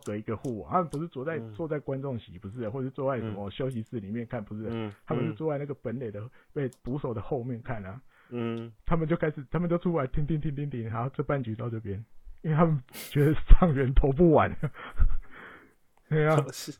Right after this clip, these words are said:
Speaker 2: 震撼教育。
Speaker 1: 这种情况都发生过啊，对啊，所以那一场比赛大家也都不想要被打，你知道吗？那
Speaker 2: 嗯。
Speaker 1: 王柏融能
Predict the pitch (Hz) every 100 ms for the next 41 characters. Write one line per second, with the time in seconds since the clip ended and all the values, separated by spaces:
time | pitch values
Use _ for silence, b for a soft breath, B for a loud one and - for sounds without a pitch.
0 | B B B _ - 151 120 277 214 190
1 | 220 196 226 220 220 220 208 220 214 208
2 | 190 170 220 202 254 214 247 254 202 175
3 | 175 _ 160 190 202 - _ _ 202 170
4 | 185 131 156 165 175 131 139 160 123 95
5 | - 82 110 113 98 101 147 _ 202 185
6 | 110 101 87 - _ - 151 165 165 151
7 | 143